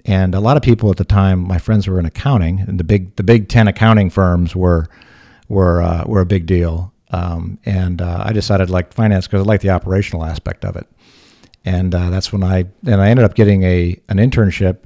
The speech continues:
at R C A, which was in Indianapolis, Indiana. You may remember R C A. Um, uh, and then I got a, an offer from a number of companies, including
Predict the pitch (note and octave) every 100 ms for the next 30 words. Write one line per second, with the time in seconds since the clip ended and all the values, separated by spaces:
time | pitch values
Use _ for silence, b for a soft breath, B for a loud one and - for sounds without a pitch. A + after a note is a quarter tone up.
0 | - G2 F2+ - G#2 A2+ - F#2+ G#2 E2+
1 | D#2+ - B B B B B B - G2+
2 | - G2 F#2 F2 - - G#2+ F#2+ F#2 -
3 | G#2+ G2 A2 - F#2+ G2 F2+ E2+ E2+ F#2+
4 | G2 F#2 G2 F#2+ E2 D#2 F2 E2+ E2+ E2+
5 | G2 _ _ - G2+ F2+ F2+ E2+ F2 E2+
6 | - - G2 F#2+ - G#2 G2 G2 F#2+ G2
7 | - F#2+ F#2+ F#2 F#2 G2 F2+ G#2 A#2 -
8 | G2+ F#2 - G2+ F#2+ G2 F#2+ F2+ F2 G2+
9 | - F#2 F2 F2 G2+ G2 F#2+ F#2